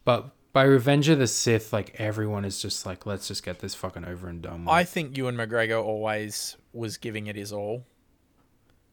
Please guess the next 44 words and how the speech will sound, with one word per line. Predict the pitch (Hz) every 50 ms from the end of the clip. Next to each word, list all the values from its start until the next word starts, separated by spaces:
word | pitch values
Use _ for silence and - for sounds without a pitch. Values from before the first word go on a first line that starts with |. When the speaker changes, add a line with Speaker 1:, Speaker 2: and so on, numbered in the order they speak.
| _ _ _ _ _ _ _ _ _ _ _ _ _ _ _ _ _ _ _ _ _ _ _ _
Speaker 2:
But | - 127 123 120 117 113 110 107 - _ _ _ _ -
Speaker 1:
Uh, | 139 127 127 127 131
Speaker 2:
I | 131 131
Speaker 1:
yeah, | 165 165 160
Speaker 2:
might | 156
be | - -
Speaker 1:
he's, | - - -
Speaker 2:
in | -
a | - 147
Speaker 1:
he's | 165 -
a, | -
Speaker 2:
minority. | 107 107 107 - 170
Speaker 1:
he's | 165 151
a | 160 147
pre-, | - - 135 - - -
Speaker 2:
I | 131
Speaker 1:
he, | 160
Speaker 2:
think | 165 165 160
he's | 160 - -
just | 170 147 -
such | - 156 143 180
Speaker 1:
he's | 190 165
Speaker 2:
a | 185
Speaker 1:
a |
Speaker 2:
competent | 160 131 120 123 113 123 120
actor | - 113 113 107 113
Speaker 1:
professional. | 107 117 107 98
Speaker 2:
that | 104 110 101 - -
even | 117 110 - 120 113
maybe | 110 107 107 107 107 113
when | 107 101 101
he | 107
wasn't | 107 110 113 110 110 98
trying, | - - 139 127 127 123 113 107 101 95 98
he | 113 110
was | 107 104 -
doing | - 107 110 113 120 127
well. | 131 135 143 160 175 170 _ _ _ _ _ _ _ _ _ _ _ _ _ _ _ _ _ -
Speaker 1:
A | -
Speaker 2:
Um, | 120 123 127 127
Speaker 1:
consummate | 131 123 - - 123 120 110 127
Speaker 2:
let's, | 147 170 180 104 -
Speaker 1:
professional. | 107 98 - - - 95 92 90 90 117
Speaker 2:
let's, | 123 143 165 160 - - - - -